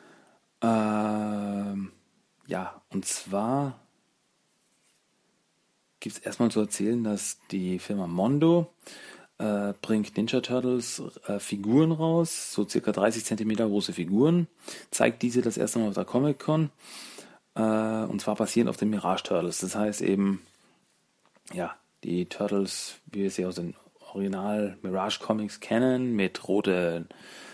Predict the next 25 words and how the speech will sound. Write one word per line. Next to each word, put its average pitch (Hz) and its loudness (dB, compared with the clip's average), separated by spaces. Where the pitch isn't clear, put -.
Bandanas, 120 0
wobei 104 2
es 107 2
eben 107 0
aber 95 -2
Accessoires 90 0
und 95 -4
austauschbare 95 -6
Kopf - 2
und 90 -2
Hände 120 4
geben 113 2
soll, 104 0
also 92 -2
wenn 95 0
ich 92 -6
das - -10
richtig 101 -2
gelesen 98 2
habe, 95 -4
eben 90 0
auch 92 0
mit - -6
austauschbare, 87 -2
ähm, 92 0